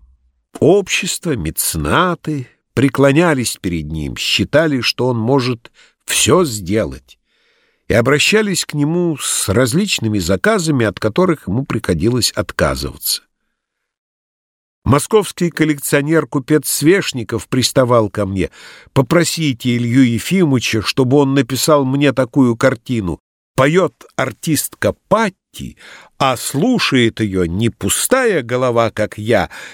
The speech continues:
или другой такой же, а сам великий муж Илья Репин, который может оценить её как великий великую». Репин смеялся, когда я передал ему эту просьбу.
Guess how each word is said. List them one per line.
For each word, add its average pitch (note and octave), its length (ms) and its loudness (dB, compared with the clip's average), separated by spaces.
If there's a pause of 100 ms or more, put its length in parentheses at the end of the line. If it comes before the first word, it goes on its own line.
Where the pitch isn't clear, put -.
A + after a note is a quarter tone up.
(160)
или A#2+ 440 2
другой D3 520 2
такой E2 420 -8
же, - 200 -14 (100)
а G#2+ 120 -2
сам D#3+ 440 -2
великий A2+ 540 -4
муж E3 540 2
Илья C3 480 2
Репин, C3 560 0 (480)
который C3+ 320 2
может F#3+ 560 2
оценить F3 580 -2
её D#3+ 300 4 (120)
как B2+ 220 -2
великий B2+ 520 -2
великую». G2 680 -4 (1800)
Репин B2 380 2
смеялся, A#2+ 720 0
когда G2 320 -6
я G2+ 120 -2
передал A#2 520 0
ему F#2+ 300 -2
эту F#2+ 240 -2
просьбу. D#2 600 -2